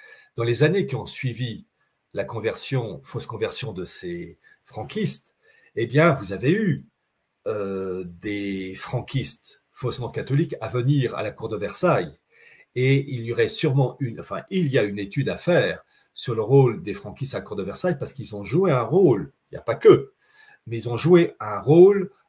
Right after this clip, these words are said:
dans, euh, la révolution de dix-sept cent quatre-vingt-neuf. Euh, je vous donne une petite information, euh, mais enfin petite, mais très lourde en, en révélation. Je vous ai cité les frères asiatiques,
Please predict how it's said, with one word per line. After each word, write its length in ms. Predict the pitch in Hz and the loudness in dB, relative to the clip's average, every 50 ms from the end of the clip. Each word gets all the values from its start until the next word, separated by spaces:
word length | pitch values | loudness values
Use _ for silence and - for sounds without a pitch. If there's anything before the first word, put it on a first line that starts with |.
| _ | _
dans, 580 | - 107 - 139 139 156 175 180 185 180 - - - - | -12 -2 2 4 4 4 4 4 2 -2 -4 -6 -6 -4
euh, 220 | 117 113 107 104 | -2 -2 -2 -2
la 320 | 107 104 104 98 92 92 | -4 -4 -4 -4 -6 -6
révolution 460 | - 113 113 107 101 98 - - 165 139 | -6 -6 -8 -8 -6 -6 -6 -6 -6 -6
de 100 | 117 104 | -8 -8
dix-sept 340 | - - - - 117 - | -8 -6 -4 -4 -2 0
cent 380 | - - 170 170 180 180 - _ _ _ | 0 0 0 0 -2 -4 -6 _ _ _
quatre-vingt-neuf. 680 | - 135 135 - - 143 139 135 120 101 - - - - _ - - _ _ _ - | -6 -6 -4 0 2 4 4 4 4 2 0 -4 -12 -16 _ -20 -20 _ _ _ -10
Euh, 140 | 110 104 104 | -6 -6 -6
je 140 | 104 110 120 | -6 -6 -8
vous 160 | 113 113 117 | -8 -6 -4
donne 200 | 123 117 107 107 | -2 -2 -4 -4
une 140 | 101 98 - | -8 -14 -6
petite 380 | - 175 160 139 139 139 - | -2 -2 -2 -2 -4 -6 -6
information, 680 | 117 - - 107 95 98 104 - - - 180 185 175 139 - _ _ _ - _ _ _ _ _ _ - | -8 -8 -8 -10 -10 -8 -6 -6 -2 0 -2 -2 -2 -4 -12 _ _ _ -20 _ _ _ _ _ _ -10
euh, 460 | 110 104 104 101 98 95 95 95 90 87 | -6 -6 -4 -4 -4 -4 -4 -4 -4 -6
mais 300 | 98 101 101 98 98 87 | -6 -6 -4 -4 -4 -4
enfin 220 | 85 - - 113 | -4 -6 -6 -6
petite, 440 | - - 113 - - - 139 135 - | -6 -6 -10 -8 -4 -2 -2 -2 -2
mais 420 | 104 104 104 101 101 98 95 92 90 | -4 -2 0 0 0 0 -2 -4 -6
très 200 | - - - 120 | -8 -6 -6 -4
lourde 360 | 120 127 135 135 - 90 92 | -2 0 0 0 0 -2 -2
en, 360 | 92 90 87 85 80 82 - _ _ _ _ - - | -4 -4 -4 -4 -6 -8 -12 _ _ _ _ -20 -16
en 120 | - 107 104 | -12 -12 -8
révélation. 760 | 107 110 104 90 101 98 95 98 - - 175 175 170 135 - _ _ _ _ _ _ _ _ _ _ _ - - - 101 | -6 -6 -4 -4 -4 -4 -2 -2 0 2 2 0 0 -4 -10 _ _ _ _ _ _ _ _ _ _ _ -20 -20 -16 -10
Je 140 | - 110 117 | -8 -8 -6
vous 200 | 104 110 95 117 | -6 -6 -6 -4
ai 60 | 104 | -4
cité 580 | - - 110 - - - 151 160 170 156 - - - _ _ | -4 -4 -4 -4 0 2 4 4 4 4 2 -6 -20 _ _
les 140 | - 101 - | -10 -8 -8
frères 260 | - - 117 101 95 | -6 -6 -6 -6 -6
asiatiques, 560 | 104 92 101 98 95 - 175 190 185 - - | -6 -6 -6 -8 -8 -6 -6 -6 -6 -8 -16